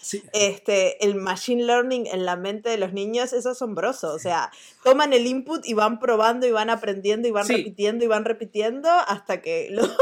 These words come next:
Speaker 1: Claro, el caso de una máquina es mucho más lento, pero el tema es que puede hacer
Speaker 2: Es mucho
Speaker 1: millones
Speaker 2: más
Speaker 1: de pruebas
Speaker 2: rápido, porque no
Speaker 1: en
Speaker 2: tiene
Speaker 1: segundos.
Speaker 2: apuros.
Speaker 1: Claro,
Speaker 2: No
Speaker 1: entonces lo que
Speaker 2: duermen,
Speaker 1: hace es,
Speaker 2: no
Speaker 1: claro,
Speaker 2: comen.
Speaker 1: prueba, prueba millones de combinaciones en, en un, en un ratillo y al final se queda con la que mejor le ha dado. Pero es el machine learning.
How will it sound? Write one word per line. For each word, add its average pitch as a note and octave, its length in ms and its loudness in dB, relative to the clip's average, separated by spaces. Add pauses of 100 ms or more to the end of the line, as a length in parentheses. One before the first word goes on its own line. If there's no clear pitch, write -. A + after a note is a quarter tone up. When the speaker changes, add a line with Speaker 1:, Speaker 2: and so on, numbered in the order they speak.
(160)
Speaker 1:
Claro, B4+ 140 -2 (800)
el F3 100 -2
caso G#3+ 200 0
de D4 60 0
una D4 100 4
máquina B3+ 160 -2
es G#3+ 80 -4
mucho A#3+ 180 -2
más C4 160 -2
lento, D4 460 -6 (120)
pero F3+ 140 -6
el E3+ 80 -4
tema A3+ 160 -6
es A3+ 60 -8
que C4 80 -6
puede B3+ 180 0
hacer C4+ 360 -4
Speaker 2:
Es - 60 -20
mucho F3 280 -4
Speaker 1:
millones A3 280 2
Speaker 2:
más F#3+ 100 4
Speaker 1:
de F3+ 40 0
pruebas C#4+ 260 4
Speaker 2:
rápido, D#3 360 0
porque F#3+ 160 0
no - 0 -
Speaker 1:
en B3+ 120 0
Speaker 2:
tiene A#3+ 140 0
Speaker 1:
segundos. C#4+ 300 4
Speaker 2:
apuros. F#3+ 280 -4 (320)
Speaker 1:
Claro, A#3 140 6
Speaker 2:
No A3 60 10
Speaker 1:
entonces D4+ 180 8
lo - 60 2
que - 60 0
Speaker 2:
duermen, C4+ 140 -2
Speaker 1:
hace - 120 -10
es, - 60 -20
Speaker 2:
no G#3 200 -4
Speaker 1:
claro, D4 160 4
Speaker 2:
comen. F#3 100 0
Speaker 1:
prueba, C#4+ 320 -2 (220)
prueba C#4 320 0 (140)
millones F3+ 440 0
de D#4 80 -8
combinaciones D4 960 -4
en, C#3+ 220 -16
en D3 180 -6
un, E3 100 -6
en E3+ 140 -4
un A#3 100 0
ratillo D4+ 560 -4 (220)
y F#3 40 -4
al E3+ 100 -2
final G#3 180 -4
se A#3 120 -6
queda C4+ 220 0
con A#3 80 -4
la F#3+ 80 2
que F3 80 -8
mejor G#3 240 -4
le A#3 80 -2
ha F3 60 0
dado. D3 180 -6
Pero A3 100 -6
es B3+ 60 -6
el D#4 80 -4
machine A3+ 300 -2
learning. C#4+ 320 -4